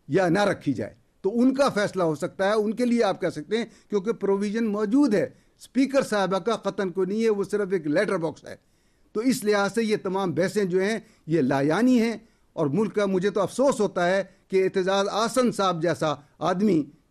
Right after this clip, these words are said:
जो क्योंकि बुरी तरह नाकाम हो गए इस, अ, अ, केस में और, अ, कोई बड़ी बात नहीं है, तो उन्होंने पूरी कोशिश कर ली पहले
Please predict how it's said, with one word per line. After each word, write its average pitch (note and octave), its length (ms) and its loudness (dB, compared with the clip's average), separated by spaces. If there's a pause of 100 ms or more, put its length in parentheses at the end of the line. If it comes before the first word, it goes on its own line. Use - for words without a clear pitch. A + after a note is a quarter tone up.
जो F3+ 120 2
क्योंकि G#3+ 320 -2
बुरी G3+ 260 0
तरह A3 280 0
नाकाम G3+ 500 2
हो A3 140 2
गए G3 280 2
इस, F#3 160 -2
अ, - 20 0
अ, D3+ 380 -2 (800)
केस F#3+ 340 0
में A3 240 -2 (240)
और, E3+ 180 2
अ, E3+ 340 2
कोई F#3 180 0
बड़ी F3 220 -2
बात E3+ 260 0
नहीं G#3+ 220 2
है, E3+ 220 -2 (160)
तो G3 80 2
उन्होंने A3 340 2
पूरी C4+ 360 2
कोशिश G#3+ 340 0
कर G#3+ 160 -2
ली G#3 180 -4
पहले G3+ 380 0